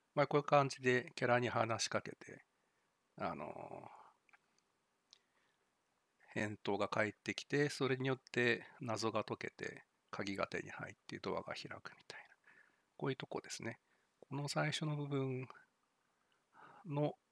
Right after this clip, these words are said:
えーと、ロジックが、まあ、開発三ヶ月目ぐらいでできたんですけど、まあ、ここができた時点で、まあ、ゲーム、この、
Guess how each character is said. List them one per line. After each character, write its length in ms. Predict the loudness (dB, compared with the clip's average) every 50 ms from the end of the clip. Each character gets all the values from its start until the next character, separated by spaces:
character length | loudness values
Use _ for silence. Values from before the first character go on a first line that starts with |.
| _ _ 2
え 300 | 4 4 4 4 2 0 -2
ー 20 | _ -4
と、 140 | -4 -2
ロ 120 | 0 -2 -2
ジ 140 | -2 -4 -6
ッ 40 | _ _ _ -8
ク 500 | -4 -2 0 0 0 0 -2 -4 -4 -8 _ _ _ -20 _ -4 6
が、 220 | 10 10 10 12
ま 120 | 10 8 6
あ、 120 | 4 4 -2 -12 -12 -10 -4
開 200 | 4 4 6 6
発 360 | 6 4 4 4 2 2 2
三 240 | 2 4 4 4 4
ヶ 120 | 4 4 4
月 220 | 4 4 4 6
目 120 | 6 6
ぐ 100 | 6 8
ら 120 | 8 8 8
い 60 | 6
で 80 | 4 -2
で 100 | -4 -4
き 100 | -2 -2
た 120 | -2 -2
ん 80 | -2 -4
で 80 | -8
す 120 | -8 -6 -6
け 120 | -4 -2
ど、 200 | 0 0 0 0 -4 -8 -6 -6 -6 -8 -8 -2
ま 120 | 2 2 2
あ、 20 |
こ 120 | 2 2 0
こ 120 | 6 8
が 100 | 8 8
で 140 | 8 8 4
き 100 | 4 6
た 260 | 8 10 10 10 8
時 140 | 4 -2 2
点 220 | 4 4 4 4 4
で、 180 | 2 4 6
ま 100 | 8 6
あ、 40 | 6
ゲ 140 | 6 4 2
ー 60 | 2
ム、 240 | 2 2 0 0 -2 -6 -12 -20 _ _ _ _ _ _ _ _ _ _ -14
こ 180 | -10 -8 -4
の、 160 | -4 -4 -4